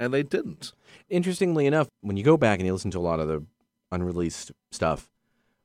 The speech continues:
Speaker 2: once you get to Apple Studios, things do change a lot. They pick up a lot,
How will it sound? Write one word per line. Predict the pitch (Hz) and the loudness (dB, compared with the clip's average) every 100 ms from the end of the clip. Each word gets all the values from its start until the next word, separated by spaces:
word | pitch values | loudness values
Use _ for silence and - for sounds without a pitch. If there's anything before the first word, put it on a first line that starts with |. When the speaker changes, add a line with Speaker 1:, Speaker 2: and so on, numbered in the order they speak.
| - | 0
Speaker 2:
once | 120 120 | 0 2
you | 120 | -2
get | 107 143 - | 4 2 2
to | - 113 | -2 -2
Apple | 123 151 151 131 | 0 -2 0 -4
Studios, | - 101 87 82 78 - _ - | 0 0 2 0 -2 -8 _ 0
things | 135 113 | 0 2
do | 120 113 | 2 2
change | - - 113 98 90 | 0 0 2 0 0
a | |
lot. | 95 110 87 - - | 0 0 0 -2 -4
They | 90 | -4
pick | - 113 | -4 -4
up | 101 95 | -2 0
a | |
lot, | 95 113 95 67 | 2 2 2 -2